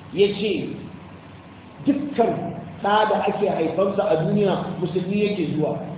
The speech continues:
Duk duniya da, da ɗan China, da ɗan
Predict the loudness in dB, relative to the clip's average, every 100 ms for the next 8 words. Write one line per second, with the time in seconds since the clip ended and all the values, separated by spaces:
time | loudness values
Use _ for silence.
0 | 6 8 8 6 6 6 6 4 0 -6
1 | -10 -12 -16 -4 -2 0 -2 -6 2 4
2 | 4 4 4 4 2 0 -4 -10 -12 -14
3 | -16 -16 -18 -16 -12 0 4 4 4 2
4 | -2 -6 -8 -2 2 2 4 4 4 0